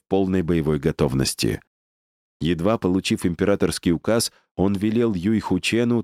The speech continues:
той же ночью поднять солдат и побатальонно вывести их из города.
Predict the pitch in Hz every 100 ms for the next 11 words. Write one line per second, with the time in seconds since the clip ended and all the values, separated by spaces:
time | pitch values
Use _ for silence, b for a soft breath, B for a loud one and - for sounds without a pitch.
0 | - 110 110 90 98 101 113 - 101 -
1 | 92 87 90 - 80 76 117 120 - _
2 | - 98 92 85 85 90 95 123 120 120
3 | 101 92 95 90 101 95 95 87 98 98
4 | 76 67 60